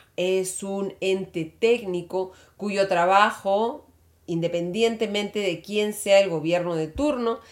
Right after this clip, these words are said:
es darnos cifras, darnos diagnósticos, cifras que permitan elaborar políticas públicas en base a información real, concreta y fidedigna,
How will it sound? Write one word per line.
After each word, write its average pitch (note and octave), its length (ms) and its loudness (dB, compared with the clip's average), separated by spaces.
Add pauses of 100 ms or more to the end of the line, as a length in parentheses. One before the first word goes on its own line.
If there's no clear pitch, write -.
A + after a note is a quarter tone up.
(200)
es G#3+ 260 2
darnos G3+ 580 2 (180)
cifras, - 760 -6 (200)
darnos F#3 600 0
diagnósticos, F3+ 1080 -4 (320)
cifras A3 560 -2
que G#3+ 400 0
permitan G3+ 920 0 (120)
elaborar F#3 800 4
políticas F3+ 640 -4 (120)
públicas A3 800 2 (320)
en A#3 260 4
base A#3+ 560 2
a G3 160 -2
información F#3+ 1300 -2
real, F#3+ 800 2 (340)
concreta G3 1120 -2
y F#3 140 -4
fidedigna, F#3 1200 -4